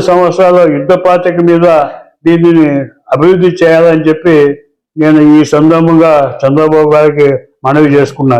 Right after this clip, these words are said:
ఇప్పుడు మన ఎన్డీఏ ప్రభుత్వం ఉంది, ఈ అవసరమైతే కేంద్ర ప్రభుత్వం నిధులతో ఈ కార్యక్రమం చేపట్టండి. చంద్రబాబు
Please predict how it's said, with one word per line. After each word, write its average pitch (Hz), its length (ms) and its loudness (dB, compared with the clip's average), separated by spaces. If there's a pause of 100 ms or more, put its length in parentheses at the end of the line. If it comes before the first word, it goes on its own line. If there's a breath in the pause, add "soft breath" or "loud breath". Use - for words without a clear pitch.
(160)
ఇప్పుడు 139 220 -2
మన 151 100 0 (140)
ఎన్డీఏ 160 340 0
ప్రభుత్వం 165 400 -2 (120)
ఉంది, 170 220 2 (640 soft breath)
ఈ - 20 0 (180)
అవసరమైతే 170 580 0 (140)
కేంద్ర 170 260 0 (100)
ప్రభుత్వం 170 440 0
నిధులతో 170 440 2 (680 loud breath)
ఈ 165 40 2 (140)
కార్యక్రమం 180 580 2 (120)
చేపట్టండి. 170 680 0 (540 soft breath)
చంద్రబాబు 175 580 0